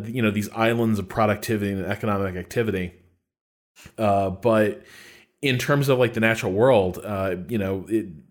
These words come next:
our civilization strives to make that as, uh, extraneous to you as possible, right? The, the, the, the,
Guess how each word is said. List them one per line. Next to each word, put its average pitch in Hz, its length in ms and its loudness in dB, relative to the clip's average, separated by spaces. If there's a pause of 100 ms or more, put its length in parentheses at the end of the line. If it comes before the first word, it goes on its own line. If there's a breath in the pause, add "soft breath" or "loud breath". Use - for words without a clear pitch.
(200)
our 110 180 -4
civilization 113 580 -2
strives 107 540 0
to 107 100 -8
make 95 200 -6
that 90 260 -2
as, 92 560 -4 (560 loud breath)
uh, 95 260 0 (120)
extraneous 113 840 0
to 113 140 -4
you 101 340 0
as 95 200 -4
possible, - 600 -6 (120)
right? 110 360 -2
The, 92 160 -4
the, 95 200 -8
the, 92 440 -6
the, 101 300 -4